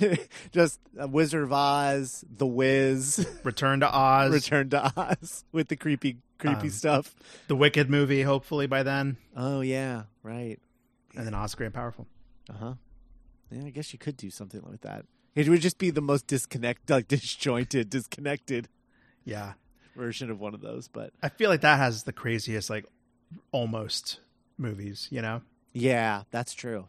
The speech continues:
Speaker 1: That's very true.
Speaker 2: Um, Rob Marshall was also asked to come back, or, you know, it, the option was given to him, but he ultimately chose to direct In the Woods, which would come out in the winter of twenty fourteen.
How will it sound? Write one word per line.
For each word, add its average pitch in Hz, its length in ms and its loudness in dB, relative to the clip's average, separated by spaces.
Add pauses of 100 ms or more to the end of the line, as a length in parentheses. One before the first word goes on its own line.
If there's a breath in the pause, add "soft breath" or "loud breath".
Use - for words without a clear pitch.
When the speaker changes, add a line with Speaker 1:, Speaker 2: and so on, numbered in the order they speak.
Speaker 1:
That's 104 180 -14
very 90 280 -12
true. - 180 -20 (380 loud breath)
Speaker 2:
Um, 123 320 -2
Rob 185 240 10
Marshall 196 500 4
was 151 160 2
also 170 800 2 (580)
asked 143 280 2
to 170 60 -6
come 170 200 0
back, 190 320 2 (100)
or, 151 280 2
you 160 100 4
know, 147 80 4
it, 147 260 2
the 151 120 4
option 151 340 4
was 135 140 0
given 135 300 0
to 165 60 2
him, 185 220 0 (240 loud breath)
but 147 160 4
he 147 80 2
ultimately 165 380 0
chose 151 300 4
to 147 80 -2
direct 131 340 0
In 135 140 0
the 123 80 -2
Woods, 110 400 -2
which 113 140 -8
would - 80 -16
come 127 160 -6
out 113 140 -2
in 113 60 -6
the 104 80 -6
winter 107 260 -6
of 92 80 -10
twenty 101 180 -10
fourteen. - 460 -14